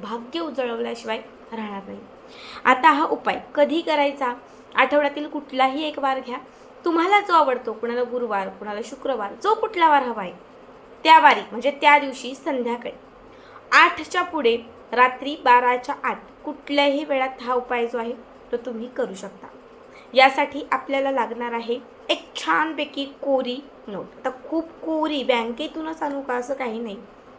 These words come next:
ती नोट स्वच्छ आणि छान असावी, खूप स्क्रॅच, स्क्रॅच केलेले किंवा खूप काहीतरी त्याच्यावरती पेंट केलेले अशी नोट नसावी, फाटलेली, चिरलेली नोट नको, व्यवस्थित अख्खी असणारी,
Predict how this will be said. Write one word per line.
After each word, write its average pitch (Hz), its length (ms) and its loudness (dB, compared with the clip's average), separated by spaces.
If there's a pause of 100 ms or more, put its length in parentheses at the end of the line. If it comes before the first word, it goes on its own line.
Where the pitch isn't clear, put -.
(180)
ती 330 120 0
नोट 330 180 4
स्वच्छ - 500 0
आणि 320 220 2 (100)
छान 302 200 2
असावी, 269 420 -2 (380)
खूप 302 220 2
स्क्रॅच, 294 460 2 (280)
स्क्रॅच 294 420 4
केलेले 277 320 2
किंवा 254 240 0
खूप 277 200 -4
काहीतरी 247 340 2
त्याच्यावरती 262 520 0
पेंट 285 420 4
केलेले 226 340 0
अशी 285 280 -6
नोट 294 260 -4
नसावी, - 380 -10 (440)
फाटलेली, 285 500 2
चिरलेली 262 560 -2
नोट 240 240 -8
नको, 220 260 -6 (460)
व्यवस्थित 294 440 4
अख्खी 302 280 -4
असणारी, 285 400 0